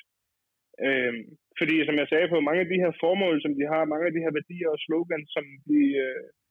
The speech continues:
de, de er stolte af at, at have, jamen det er faktisk også nogen, som jeg selv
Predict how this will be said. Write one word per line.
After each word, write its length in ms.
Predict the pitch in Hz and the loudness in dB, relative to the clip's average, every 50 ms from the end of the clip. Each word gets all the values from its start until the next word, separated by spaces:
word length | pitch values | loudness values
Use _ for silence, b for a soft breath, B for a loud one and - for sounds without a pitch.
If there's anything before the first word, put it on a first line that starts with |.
| _ _ _ _ _ _ _ _ - - | _ _ _ _ _ _ _ _ -2 0
de, 80 | 156 147 147 135 - - - | 2 2 2 2 -2 0 2
de 80 | 147 139 131 - _ _ _ _ - 143 | 2 2 2 2 _ _ _ _ -4 -2
er 40 | - - - - | 0 0 -2 0
stolte 380 | - 156 156 165 190 202 190 147 - - _ _ _ _ - 139 139 | 2 4 4 4 4 2 2 0 -2 -4 _ _ _ _ -6 -2 0
af 60 | 143 143 143 143 | 2 2 2 0
at, 60 | 143 135 _ - - 139 | -2 -4 _ -6 -6 -4
at 40 | 127 120 135 | -4 -2 0
have, 180 | 147 156 185 196 - _ _ _ _ _ _ _ - | 2 2 2 0 -2 _ _ _ _ _ _ _ -4
jamen 200 | 147 147 139 139 135 | -2 0 0 0 0
det 60 | 160 | 0
er 100 | 151 - | 0 2
faktisk 220 | 165 175 160 180 190 | 0 0 2 0 0
også 120 | 185 - 196 | 0 -2 -4
nogen, 140 | 208 175 | -2 -2
som 100 | 180 175 190 | 0 0 0
jeg 80 | 214 - 285 | 0 0 0
selv 140 | 220 180 | -2 0